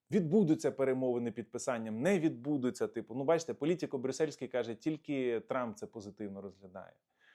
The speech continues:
Може бути, може не бути. Зараз це в процесі. Але щоб навіть будучи в процесі і плюс сорок мільярдів в кишені, це ось так виростають наші позиції. Це зберігає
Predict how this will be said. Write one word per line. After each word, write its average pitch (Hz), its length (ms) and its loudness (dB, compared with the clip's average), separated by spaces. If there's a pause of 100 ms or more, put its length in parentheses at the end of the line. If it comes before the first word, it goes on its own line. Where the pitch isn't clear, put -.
(720)
Може 180 380 4
бути, 160 320 -2
може 135 320 -2
не 131 120 -4
бути. 107 300 -8
Зараз 143 320 2
це 143 100 -2
в - 80 -6
процесі. 120 680 -6 (100)
Але 143 220 -2
щоб 147 220 -6
навіть 147 300 -2
будучи 131 420 -6
в 107 40 -8
процесі 127 640 0
і 190 100 6
плюс 165 400 0
сорок 139 360 2
мільярдів 120 680 0 (480)
в - 80 -20
кишені, 160 600 0 (500)
це - 120 -8
ось - 260 -8
так 117 260 -2
виростають 110 560 -4
наші 101 260 -10
позиції. 90 500 -16 (220)
Це 135 120 0
зберігає 123 1000 2